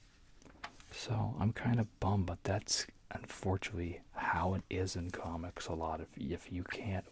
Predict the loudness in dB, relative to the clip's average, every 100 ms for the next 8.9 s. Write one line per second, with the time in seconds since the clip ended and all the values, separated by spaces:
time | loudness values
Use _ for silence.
0 | -4 0 0 -2 -8 -6 -4 -2 -4 -6
1 | -6 -6 -6 -10 -18 -20 -18 -18 -16 -16
2 | -18 -4 -2 -2 -4 -6 -4 -4 -4 -2
3 | -2 -2 0 2 2 0 0 -2 -6 -6
4 | -4 -2 -2 -4 -6 -14 -16 -16 -20 -20
5 | -20 -18 -16 -12 -10 -4 2 4 4 2
6 | 2 4 2 0 -2 0 -2 -4 -2 -2
7 | -2 -4 0 2 2 2 2 2 0 2
8 | 2 4 2 2 2 2 4 4 2